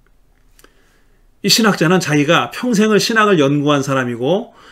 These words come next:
신앙생활도 충실하게 한 사람이기 때문에 자기가 바로 그 천국에 입성할 것으로 기대하고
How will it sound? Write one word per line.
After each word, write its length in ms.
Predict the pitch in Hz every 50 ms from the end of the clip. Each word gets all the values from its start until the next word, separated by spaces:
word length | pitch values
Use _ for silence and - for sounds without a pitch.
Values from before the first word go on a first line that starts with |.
| - - _
신앙생활도 640 | - - 202 196 190 185 165 160 165 160 156 147 156
충실하게 540 | 151 - - 226 220 196 - 185 180 170 156
한 200 | 147 170 180 165
사람이기 840 | 147 156 165 165 165 165 175 190 - _ - 185 156 147 180 170
때문에 540 | - 175 151 131 127 135 156 143 107 - - _ _ _ _ _ _ _ _ _ - _ _ _ _ _ _ _ _ _ _ _
자기가 360 | - - 147 170 196 220 214
바로 380 | - - 143 151 170 190 208
그 100 | 202 220
천국에 400 | 214 - - 233 233 196 208 208
입성할 760 | 202 165 156 143 - - 165 220 214 190 180 220 220 220 220 -
것으로 400 | - 214 214 214 - 214 226 214
기대하고 800 | 220 208 202 190 190 175 170 160 135 131 127 147 180 214 - -